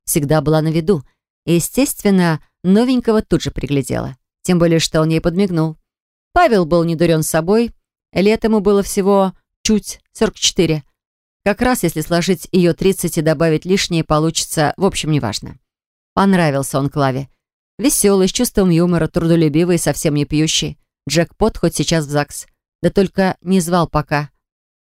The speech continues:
Имелась бочке мёда и ложка дёгтя. И звали эту ложку Ленка. Мерзавке-разлучнице даже тридцати не стукнуло. И талия имелась. Очень от бёдер в меньшую сторону отличающаяся.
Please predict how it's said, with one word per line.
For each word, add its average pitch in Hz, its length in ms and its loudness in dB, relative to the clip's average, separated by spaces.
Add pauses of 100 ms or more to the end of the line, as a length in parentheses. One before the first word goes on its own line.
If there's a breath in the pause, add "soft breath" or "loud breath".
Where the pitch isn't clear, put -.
(480)
Имелась 185 420 2
бочке 170 340 -2
мёда 175 280 0
и - 20 2
ложка 165 320 -2
дёгтя. 143 460 -6 (520)
И 175 60 0
звали 160 320 2
эту 156 180 -2
ложку 196 320 -2
Ленка. 143 500 -2 (380)
Мерзавке-разлучнице 185 1300 0
даже 175 480 0
тридцати 196 520 -2
не 208 100 2
стукнуло. 151 540 -8 (420)
И - 220 -6
талия 202 400 2
имелась. 175 480 -4 (400)
Очень 180 460 0
от 160 180 -2
бёдер 156 380 0
в 147 40 -4
меньшую 156 380 -2
сторону 151 340 -2
отличающаяся. 147 960 -4